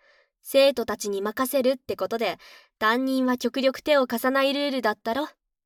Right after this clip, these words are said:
そんなに心配だったか？ったく、心配しなくても大丈夫だよ。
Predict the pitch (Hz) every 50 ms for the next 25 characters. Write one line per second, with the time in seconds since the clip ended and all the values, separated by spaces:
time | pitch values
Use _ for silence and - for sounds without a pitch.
0 | _ _ _ _ _ _ _ _ _ _ _ _ _ _ _ _ - - - -
1 | - 180 170 156 180 196 202 214 220 226 233 233 - 247 247 240 254 247 247 247
2 | - 269 - - 208 185 - 170 175 196 247 285 - _ - - - - _ _
3 | _ _ _ _ _ _ _ _ _ _ _ _ _ _ _ _ - - 294 247
4 | - - - _ - - 180 170 131 - 170 - _ _ - - - - - -
5 | - _ _ - - - 214 220 254 254 247 - 254 247 247 240 - 247 240 233
6 | 233 - - - 175 160 135 135 - 190 208 247 285 302 269 262 294 294 277 226
7 | 214 190 208 214 240 277 294